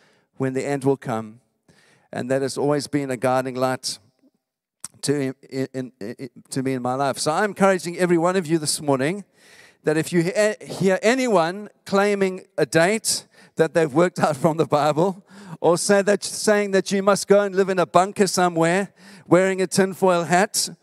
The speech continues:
to avoid the coming a-, a-, apocalypse that's about to be unleashed on the earth, they are always wrong. Okay? Always. You can be sure about that. So just relax and live your life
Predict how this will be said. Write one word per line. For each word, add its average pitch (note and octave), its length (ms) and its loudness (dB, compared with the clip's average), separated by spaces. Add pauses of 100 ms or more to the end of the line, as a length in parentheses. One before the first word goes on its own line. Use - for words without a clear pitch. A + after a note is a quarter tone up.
(240)
to F3+ 160 4
avoid F3 400 2
the F3+ 100 0
coming F3+ 500 0 (160)
a-, D3 100 0 (100)
a-, D3+ 100 2 (280)
apocalypse F#3+ 600 2
that's E3+ 240 0
about E3 300 2
to - 80 -20
be E3+ 60 0
unleashed E3 500 -2
on E3 140 -2
the D3+ 140 0
earth, D3 280 0 (280)
they F3 240 2
are F3+ 160 4
always F#3+ 840 0 (240)
wrong. G3+ 460 2 (1400)
Okay? A#3+ 340 2 (420)
Always. A3 680 0 (560)
You D#3+ 100 -2
can F3+ 140 2
be F3+ 100 2
sure A3 220 4
about G#3 240 4
that. D#3 360 -2 (280)
So - 200 -2
just F#3 220 0
relax G3 580 0 (300)
and D3 160 -4
live F3+ 160 0
your G#3 140 4
life G3 480 -2